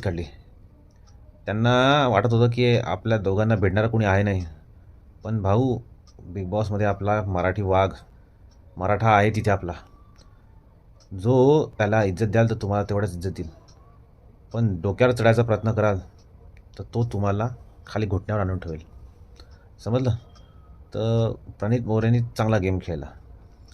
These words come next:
बिग बॉसमध्ये काही काही लोकांना फेवर मिळत होते, त्याच्यामध्ये हा अमाल मलिक, बसीर वगैरे ह्या लोकांना जास्त फेवर मिळत होतं. तर त्यामुळे का हो-, का होईना त्यांना त्यांच्या अंगात आली होती,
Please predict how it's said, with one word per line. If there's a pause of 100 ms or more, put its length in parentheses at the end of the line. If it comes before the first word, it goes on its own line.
(420)
बिग
बॉसमध्ये
काही
काही
लोकांना
फेवर
मिळत
होते,
त्याच्यामध्ये
हा
अमाल
मलिक,
बसीर
वगैरे
ह्या
लोकांना
जास्त
फेवर
मिळत
होतं. (1300)
तर
त्यामुळे (340)
का
हो-,
का
होईना
त्यांना
त्यांच्या
अंगात
आली
होती,